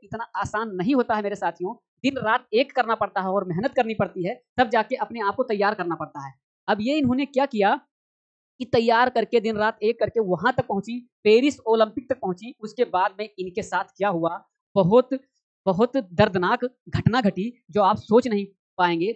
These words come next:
दुखद घटना जिसको बोलते हैं। इन्होंने क्या किया कि लगातार तीन मैच जीता इन्होंने, और वो wrestler को हराया जो कभी भी हारी नहीं थी, पूरे विश्व में कभी भी वो हारी नहीं थी। और अब की टक्कर दी हमारी भारत की बेटी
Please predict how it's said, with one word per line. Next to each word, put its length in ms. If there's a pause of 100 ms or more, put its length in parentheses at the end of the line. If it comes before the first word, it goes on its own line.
दुखद 260
घटना 280
जिसको 220
बोलते 280
हैं। 200 (320)
इन्होंने 300
क्या 140
किया 320 (320)
कि 40
लगातार 540 (140)
तीन 180
मैच 300
जीता 260 (120)
इन्होंने, 300 (200)
और 260
वो 220
wrestler 340
को 140
हराया 440 (300)
जो 100 (180)
कभी 300
भी 460
हारी 280
नहीं 160
थी, 80
पूरे 260
विश्व 240
में 100 (140)
कभी 260
भी 140
वो 140
हारी 200
नहीं 140
थी। 200 (260)
और 180
अब 80
की 160
टक्कर 320
दी 120 (260)
हमारी 240
भारत 520
की 80
बेटी 340